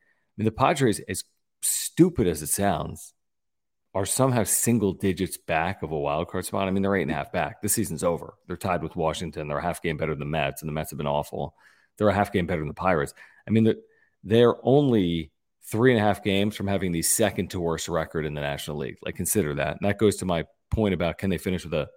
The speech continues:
bottom six record. But, um, yeah, they're gonna be eliminated with ten to fifteen games to play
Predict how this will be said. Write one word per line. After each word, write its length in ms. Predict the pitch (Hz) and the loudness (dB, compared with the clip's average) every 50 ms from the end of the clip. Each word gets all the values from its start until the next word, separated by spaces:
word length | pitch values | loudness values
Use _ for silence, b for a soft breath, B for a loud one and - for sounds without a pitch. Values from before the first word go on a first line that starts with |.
| _ _ - | _ _ -2
bottom 260 | 95 90 85 80 76 | 0 0 0 -2 -2
six 320 | - - 87 80 - - | -4 -4 -4 -4 -6 -4
record. 420 | 82 78 78 80 - 98 95 101 - _ B B B B B B B B B B B B B B B _ _ | -2 -2 -2 0 -2 -4 -6 -6 -8 _ B B B B B B B B B B B B B B B _ _
But, 460 | - 131 127 123 117 113 104 - - - - _ - - | 8 10 10 10 10 8 6 4 0 -16 -20 _ -8 -2
um, 420 | 95 98 104 104 104 98 98 92 - - _ _ _ - | 0 2 4 4 4 2 0 -2 -6 -10 _ _ _ -6
yeah, 220 | 113 113 135 127 | 0 2 4 4
they're 80 | 117 131 | 4 2
gonna 160 | 147 147 135 | 0 0 0
be 80 | 123 | 2
eliminated 640 | 117 104 104 110 104 101 95 90 85 73 - - 73 | 2 2 2 2 2 2 2 2 0 0 -4 -6 -2
with 180 | 92 90 82 - - - - _ _ _ _ _ _ _ _ - | -2 -2 -2 -4 -10 -20 -20 _ _ _ _ _ _ _ _ -10
ten 240 | - - 117 104 95 | -4 -2 -2 -2 -2
to 100 | - 90 | -4 -6
fifteen 400 | - 107 98 - - 101 95 90 | -6 -6 -6 -6 -4 -6 -4 -4
games 300 | 85 85 87 98 95 - | -2 -2 -4 -4 -4 -6
to 80 | - | -8
play 380 | - - 113 120 127 135 135 | -6 -4 -4 -4 -4 -6 -8